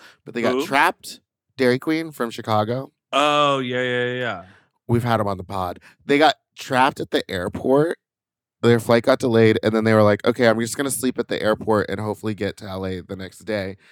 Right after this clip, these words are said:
Speaker 1: And then apparently the next day, they were like, "All right, you'll get to L A at midnight
Speaker 2: Ugh.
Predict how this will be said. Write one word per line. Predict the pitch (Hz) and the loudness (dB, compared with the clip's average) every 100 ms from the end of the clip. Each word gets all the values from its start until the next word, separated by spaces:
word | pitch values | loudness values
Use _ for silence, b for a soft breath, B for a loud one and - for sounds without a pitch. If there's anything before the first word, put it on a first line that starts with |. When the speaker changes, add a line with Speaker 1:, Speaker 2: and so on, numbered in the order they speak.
| b b - | b b -12
Speaker 1:
And | 117 | -8
then | 123 | -6
apparently | 110 113 117 123 127 123 | -6 -8 -10 -6 -4 -4
the | 120 | -2
next | 117 113 | -4 -4
day, | 120 113 | -2 0
they | |
were | 110 | 0
like, | 104 - | -2 -4
"All | - | 0
right, | 120 107 | 0 2
you'll | 110 | 0
get | 113 123 | 0 0
to | 127 | -2
L | 104 107 | 0 2
A | 107 | 2
at | 92 | 0
midnight | 87 98 92 82 73 58 - _ _ - | -2 -6 -6 -8 -14 -14 -18 _ _ -2
Speaker 2:
Ugh. | 196 | -2